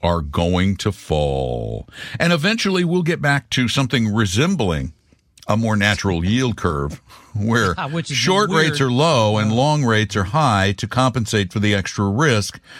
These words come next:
Speaker 1: that comes with holding those bonds for extended periods of time. Right now, they all pay about the same.
Speaker 2: Yeah, it's
Speaker 1: Shorter
Speaker 2: pretty
Speaker 1: term pays a
Speaker 2: shocking.
Speaker 1: little
Speaker 2: Yeah.
Speaker 1: more. It's, it's an in, it's called an inverted yield curve. It's unusual, but, uh, it's,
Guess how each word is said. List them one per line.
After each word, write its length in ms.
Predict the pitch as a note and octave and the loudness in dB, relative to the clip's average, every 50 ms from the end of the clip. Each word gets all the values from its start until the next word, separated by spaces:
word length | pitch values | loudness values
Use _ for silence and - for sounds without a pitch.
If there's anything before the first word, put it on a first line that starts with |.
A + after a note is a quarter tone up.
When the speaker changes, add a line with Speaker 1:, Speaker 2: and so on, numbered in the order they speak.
| - - | -10 -6
Speaker 1:
that 120 | C3+ C3 - | -4 -4 -2
comes 400 | - A#2+ G#2+ G2+ G2 G2 - - - | 0 0 0 0 0 -2 -4 -4 -2
with 180 | A2 A#2 A2+ F2+ | -2 0 0 0
holding 500 | G2+ G2+ G2 F#2 E2+ F#2 F2 E2+ E2+ E2+ - _ _ _ _ _ _ _ _ _ - | 0 0 0 2 2 2 2 0 0 -2 -6 _ _ _ _ _ _ _ _ _ -12
those 440 | - G2 F#2+ F#2+ F#2 F#2 F#2 F2 D#2+ | -8 -4 -2 0 0 0 0 -2 -2
bonds 560 | D#2+ D#2+ A#2+ C#3 C3+ G#2+ G2 F#2+ F#2+ G2 - | 0 0 2 2 2 2 2 0 0 -2 -4
for 200 | - - B2+ B2 | -4 -4 -4 -4
extended 540 | G#2+ - - - A2+ G#2 G2 G2 G2 F#2 - | -4 -4 -4 -2 0 0 0 0 -2 -2 -2
periods 300 | - F#2+ F#2 F2+ D#2 F2 | 0 0 2 2 0 -2
of 80 | F2 | -2
time. 300 | - - B2+ A2+ F#2 E2+ | -2 0 0 0 0 0
Right 140 | G2 B2+ C#3+ | 0 0 0
now, 180 | C3 B2+ A#2+ A2 | 0 0 0 0
they 160 | G2 A#2 B2+ | 0 0 0
all 300 | A#2+ A#2 B2 B2+ C3+ B2+ | 0 2 2 2 0 0
pay 320 | - A#2+ G2+ F#2+ F2+ F2 | 0 0 0 2 0 0
about 420 | E2+ F2+ G2+ F2 E2+ G2 F#2+ F#2+ - | 0 -2 -2 0 0 0 0 0 -2
the 100 | F#2 E2 | -4 -4
same. 300 | - - F2+ D2+ C2 - - _ _ _ _ _ - | -2 -2 -2 -2 -4 -8 -14 _ _ _ _ _ -14
Speaker 2:
Yeah, 140 | D3+ A#2 - - _ _ | -12 -12 -12 -14 _ _
it's 100 | - C#3 | -4 0
Speaker 1:
Shorter 220 | D#3+ E3 E3+ F3+ | 0 2 2 2
Speaker 2:
pretty 120 | - - D3+ | 0 2 0
Speaker 1:
term 140 | C#3+ C#3 C3 D3+ | 2 2 0 2
pays 220 | C3 B2+ B2+ A#2+ G#2 | 2 2 2 0 0
a 20 | |
Speaker 2:
shocking. 160 | A2 G#2+ A#2 | 0 0 0
Speaker 1:
little 160 | A#2+ A#2+ A#2 G#2+ | 2 2 2 2
Speaker 2:
Yeah. 40 | G#2 | 0
Speaker 1:
more. 220 | G#2+ G2 F2 E2 D#2+ | 0 0 0 0 -2
It's, 260 | D2+ - - - - - - - | -4 -6 -12 -14 -14 -14 -10 -6
it's 180 | E2+ D#2+ - - | -6 -4 -2 0
an 120 | G2+ G2+ | 2 2
in, 180 | G#2 A#2 B2+ B2+ - | 2 2 0 -2 -4
it's 120 | G2+ - | -6 -4
called 200 | - B2+ B2+ A#2+ A2+ | 0 0 2 2 2
an 80 | G2+ F2 | 0 2
inverted 520 | G2+ G#2+ G#2+ F#2+ G2 G2 G2 F#2+ F2+ E2 | 2 2 2 2 2 2 2 2 2 2
yield 280 | E2+ F2 F#2 F#2 F2+ D#2+ | 2 2 2 0 0 -2
curve. 400 | - - F2 F2 F2 F2 E2 - - | -2 -2 -2 0 0 0 -2 -4 -4
It's 180 | G2 E2 - - - | -6 -6 -4 -4 -2
unusual, 880 | - F2 D#2 D2 E2+ A#2 D3+ E3 D#3 C#3 C#3+ D3+ D3+ D3 C#3+ D3+ - _ - - - - - - - - - - - | 0 0 0 2 2 2 2 2 0 0 0 0 0 0 0 -2 -4 _ -12 -20 -20 -20 -20 -20 -20 -20 -16 -8 -4
but, 520 | - E2+ E2+ E2 E2 D#2+ D#2 D2+ - - | 0 2 2 2 2 2 0 -2 -2 -2
uh, 200 | E2+ D#2 D#2 D#2 C#2+ | -2 0 0 0 0
it's, 280 | F2 F2 - - - | -2 -2 -4 -4 -6